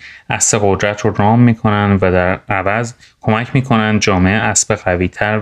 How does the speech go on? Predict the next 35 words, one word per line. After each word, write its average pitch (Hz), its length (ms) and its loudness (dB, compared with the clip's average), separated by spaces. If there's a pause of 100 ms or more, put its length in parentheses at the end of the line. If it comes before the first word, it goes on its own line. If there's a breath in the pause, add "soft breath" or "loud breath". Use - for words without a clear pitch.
و 98 100 2
محکم‌تری 90 720 -4
داشته 87 300 -2
باشه - 280 -4
که - 140 -6
بهترین 104 440 -2
سواری 98 440 0
رو 127 100 2
به 107 100 0
همه 90 320 0
بده. - 280 -4 (220)
نمونه‌هایی 113 580 4
از 127 180 0
این 123 100 6
جوامع 104 540 2
موفق 98 600 0 (120)
هستن 113 440 0
که 101 120 -4
در 92 180 2
اونها 92 380 0
دولت 101 420 0
و 98 80 2
مردم 95 440 0
به 98 100 0
هم 98 160 -2
کمک 107 420 -2
می‌کنن 107 460 -2 (340 soft breath)
تا - 160 -2
از 95 240 -2
قدرت 104 340 -2
به 107 80 0
بهینه‌ترین 92 760 0
شکل - 400 -4
استفاده - 520 -2
بشه. - 260 -4